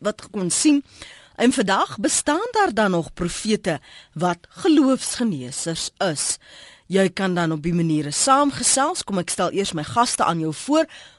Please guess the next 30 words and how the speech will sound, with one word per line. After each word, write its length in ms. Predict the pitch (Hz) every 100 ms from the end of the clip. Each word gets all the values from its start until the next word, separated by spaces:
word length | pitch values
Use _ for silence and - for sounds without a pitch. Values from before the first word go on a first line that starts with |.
| _
om 140 | -
te 80 | 330
hoor 180 | 381 370
wat 240 | 220 269 -
hulle 280 | _ 233 311
hieroor 400 | 240 165 131 156
te 120 | - 156
sê 300 | - 269 269
het. 120 | 262 - - - _
En 140 | 170
as 220 | 175 202
jy 120 | 202 180
skakel, 720 | - - 190 220 - 392 440 -
onthou 480 | 180 165 156 233 -
om 280 | 233 247 233
te 120 | 170
motiveer 840 | 156 151 170 - - 285 294 330 269
waarom 500 | 143 156 165 226 247
jy 140 | 202
sê 360 | 165 - 180 196
wat 180 | 254 285
jy 100 | 285
sê. 240 | - 349 - - - - -
En 120 | - 196
maak 220 | 156 143
tog 180 | 151 -
seker 360 | 165 135 151
die 120 | 131
radio 420 | 147 139 139 147 135
is 140 | 147